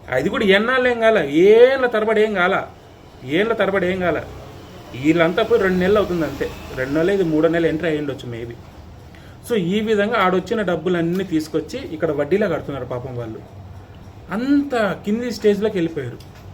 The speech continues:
ఇది ఇలా ఉంటే, ఆ, ఈమె ఒక రోజు వండుకొని ఏదైనా చేయాలి, ఏదైనా చేయాలి, ఏదైనా చేయాలని చెప్పి ఈమె కూడా జాబ్, ఐటీ ఎంప్లాయ్ ఈమె కూడా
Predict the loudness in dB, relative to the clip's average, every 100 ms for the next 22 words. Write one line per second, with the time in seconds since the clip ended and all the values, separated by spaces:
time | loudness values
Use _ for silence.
0 | -18 -18 -16 -16 -16 -14 -12 -12 -12 -12
1 | -10 -10 -12 -4 2 6 6 4 0 2
2 | 0 -2 -10 -16 -16 -6 0 0 0 0
3 | 0 0 0 0 0 4 6 6 4 4
4 | 2 2 2 4 4 4 0 2 4 4
5 | 4 2 2 2 2 2 2 2 0 0
6 | 0 0 0 2 6 4 6 2 2 0
7 | 2 0 0 0 0 0 0